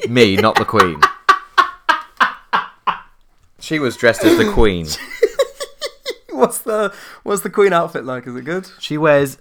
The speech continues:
Speaker 1: invariably, a nice hat, a sort of tunic jacket with a dress underneath.
Speaker 2: Sick.
Speaker 1: Uh, gloves.
Speaker 2: Ooh.
Speaker 1: Um, she was very witty and droll. She is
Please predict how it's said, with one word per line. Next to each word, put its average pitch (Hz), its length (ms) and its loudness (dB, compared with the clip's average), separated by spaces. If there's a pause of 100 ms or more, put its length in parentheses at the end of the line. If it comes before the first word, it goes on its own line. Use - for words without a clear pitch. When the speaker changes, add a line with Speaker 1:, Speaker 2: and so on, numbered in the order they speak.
Speaker 1:
invariably, 123 840 2
a 113 80 -2
nice 131 220 0
hat, - 540 -2
a 98 40 -6
sort 120 240 -6
of - 60 -20
tunic 143 480 -6
jacket 123 460 -4
with 104 180 -6
a 101 40 -6
dress 107 300 -4
underneath. 87 480 -4
Speaker 2:
Sick. - 480 -12
Speaker 1:
Uh, 95 140 -4
gloves. 107 640 2
Speaker 2:
Ooh. 233 360 -6
Speaker 1:
Um, 104 540 -2
she - 220 -8
was 131 120 -4
very 151 320 2
witty 104 380 -4
and 95 140 -4
droll. 98 480 -2
She 107 320 -6
is 101 300 -8